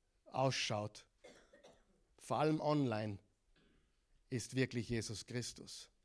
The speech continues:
Es gibt so viel Müll. Sei, pass auf, sei vorsichtig.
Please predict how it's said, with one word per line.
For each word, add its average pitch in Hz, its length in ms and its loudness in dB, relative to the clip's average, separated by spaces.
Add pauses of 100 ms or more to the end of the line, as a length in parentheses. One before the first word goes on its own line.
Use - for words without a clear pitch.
(680)
Es - 240 -6
gibt - 340 0
so 156 760 6
viel 127 680 4 (120)
Müll. 107 520 0 (1400)
Sei, - 320 0 (320)
pass - 320 0
auf, 110 420 -4 (600)
sei 110 300 -2
vorsichtig. - 720 -6